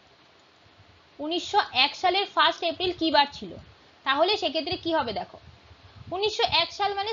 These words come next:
সেমভাবে আমি লিখে নেব কি উনিশশো যুগ-, যোগ পরের বছরের তিনটে মাস, প্রথম তিনটে মাস এবং তারপরে এপ্রিলের একটা দিন মানে এক যুক্ত হচ্ছে,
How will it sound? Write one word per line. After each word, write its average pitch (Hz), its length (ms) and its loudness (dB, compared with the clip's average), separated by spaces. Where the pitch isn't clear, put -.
সেমভাবে 370 500 0
আমি 359 180 -4
লিখে 330 220 0
নেব 339 120 -2
কি 403 80 0
উনিশশো 349 400 -2
যুগ-, 294 260 -6
যোগ 359 180 6
পরের 330 380 2
বছরের 330 460 -2
তিনটে 311 360 -2
মাস, 381 220 2
প্রথম 294 280 -4
তিনটে 330 280 -4
মাস 320 320 0
এবং 359 160 -2
তারপরে 285 360 0
এপ্রিলের 359 360 -2
একটা 320 180 -4
দিন 220 120 -6
মানে 285 140 -6
এক 277 60 -6
যুক্ত - 280 -10
হচ্ছে, - 200 -12